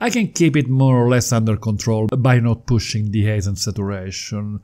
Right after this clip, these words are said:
using some preset instead. I have the impression that after the latest firmware upgrade, things have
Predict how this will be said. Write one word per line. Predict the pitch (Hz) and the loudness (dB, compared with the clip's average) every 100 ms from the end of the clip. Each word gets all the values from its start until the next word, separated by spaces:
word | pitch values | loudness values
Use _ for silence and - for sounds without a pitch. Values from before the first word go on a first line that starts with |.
| _ | _
using | 151 131 113 | 0 2 0
some | - 104 | -2 -6
preset | 95 101 92 98 95 | -4 -6 -6 -8 -8
instead. | 90 - - 101 87 82 - - - _ _ - | -12 -14 -12 -10 -10 -14 -18 -20 -20 _ _ -4
I | |
have | 254 190 | -2 2
the | 135 | 2
impression | 117 139 - 123 | 4 2 4 4
that | 110 - - | 2 0 -2
after | 156 - 143 | -2 -2 -4
the | 113 120 | 0 2
latest | 123 104 - | 2 0 -6
firmware | - 127 117 110 110 | -2 -2 0 -2 -2
upgrade, | 101 120 123 113 104 95 - - | -4 -4 -2 -2 -4 -6 -10 -4
things | 190 131 110 | -2 -2 -2
have | 101 | -6